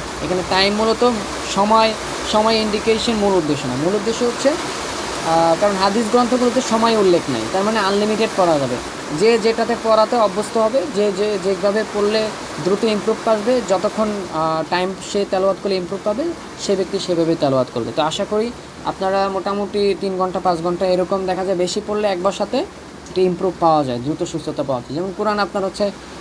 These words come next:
কতক্ষণ টাইম নিয়ে খতম করতে হবে তিরিশ পারা, এটার কোনো টাইম উল্লেখ নেই। কেউ তিন দিনে করছে, আহ, দেখা যায় আরও জরুরি মুহূর্ত, যেমন সা-, রমাদান আসলে আরও অনেকে দেখা যায়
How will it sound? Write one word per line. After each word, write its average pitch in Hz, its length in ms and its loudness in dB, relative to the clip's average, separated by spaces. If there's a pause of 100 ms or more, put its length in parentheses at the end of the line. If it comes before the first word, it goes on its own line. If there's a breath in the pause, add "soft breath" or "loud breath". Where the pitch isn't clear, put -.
(200)
কতক্ষণ 208 440 2
টাইম 202 180 2
নিয়ে 208 260 2
খতম 185 280 0
করতে 185 240 0
হবে 156 340 2 (340)
তিরিশ 175 200 2
পারা, 147 280 0 (200)
এটার 180 220 0
কোনো 196 180 -2
টাইম 170 260 2
উল্লেখ 143 300 2
নেই। 110 120 -8 (520)
কেউ 240 180 0
তিন 226 180 0
দিনে 214 180 0
করছে, 190 320 -4
আহ, 160 920 -6
দেখা 170 220 -2
যায় 180 140 2
আরও 180 300 4
জরুরি 190 360 2
মুহূর্ত, 185 320 0
যেমন 180 280 0
সা-, 160 420 2
রমাদান 175 340 2
আসলে 165 240 -2
আরও 156 240 0 (120)
অনেকে 175 360 -2
দেখা 175 200 -4
যায় 175 160 -2